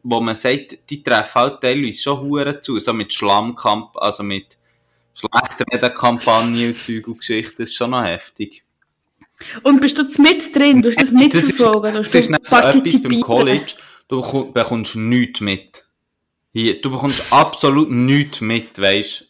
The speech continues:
Speaker 1: Ähm,
Speaker 2: Du darfst mitmachen auf dem Campus,
Speaker 1: es hat schon
Speaker 2: ne?
Speaker 1: so, es hat, was sie haben, ist so, ähm, Voter Motivation,
Speaker 2: <laughs>
Speaker 1: ähm, Zeug und Geschichten, aber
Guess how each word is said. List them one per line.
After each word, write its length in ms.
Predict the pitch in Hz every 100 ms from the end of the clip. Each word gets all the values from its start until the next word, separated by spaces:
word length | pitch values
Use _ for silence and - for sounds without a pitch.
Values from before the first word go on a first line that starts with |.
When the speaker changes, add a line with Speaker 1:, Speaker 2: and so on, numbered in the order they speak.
| _
Speaker 1:
Ähm, 640 | 113 104 104 104 104 104 _ _ _ _ _ _ _ _ _ _
Speaker 2:
Du 120 | - 285
darfst 320 | 294 - 277
mitmachen 480 | 254 - - 262 254
auf 40 | 247
dem 140 | 247
Campus, 240 | 233 214
Speaker 1:
es 80 | 226
hat 200 | 190 -
schon 120 | 180
Speaker 2:
ne? 80 | 190
Speaker 1:
so, 420 | 190 175 175 - -
es 140 | 151
hat, 340 | 160 147 - 123
was 300 | 123 139 -
sie 180 | 147 131
haben, 360 | 131 139 165 117
ist 200 | 127 -
so, 240 | 139 139
ähm, 400 | 120 117 117 113 _ _ _ _ _ _ _ _ _ _ _
Voter 580 | 135 113 127 139 - 160
Motivation, 1160 | 147 143 143 - 127 123 131 156 - - 175 190 - _ _ _ _ _ _ _
Speaker 2:
<laughs> 600 | - - - - - - 120
Speaker 1:
ähm, 520 | 123 123 123 131 127
Zeug 320 | - 151 147
und 120 | 156
Geschichten, 440 | - 156 156 - 165
aber 480 | 135 113 - 123